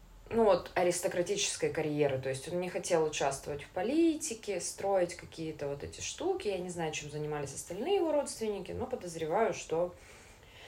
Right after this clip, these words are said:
в основном политическими штучками. Он вырос в Лондоне, отучился в колледже, м, офицером морским не захотел стать, занялся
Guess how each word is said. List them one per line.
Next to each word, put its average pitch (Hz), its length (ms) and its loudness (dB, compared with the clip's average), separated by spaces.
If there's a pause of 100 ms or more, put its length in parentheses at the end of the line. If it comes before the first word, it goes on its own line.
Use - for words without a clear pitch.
(340)
в 170 60 -4
основном 170 580 2
политическими 190 720 -2
штучками. 143 580 -6 (560)
Он 233 200 6
вырос 170 280 6
в 247 100 -2
Лондоне, 370 420 8
отучился 185 480 -2
в - 60 -10
колледже, 269 580 2
м, 202 1160 4 (760)
офицером 180 640 6
морским 147 440 -2
не 175 100 4
захотел 156 500 4
стать, 277 540 2 (540)
занялся 247 920 4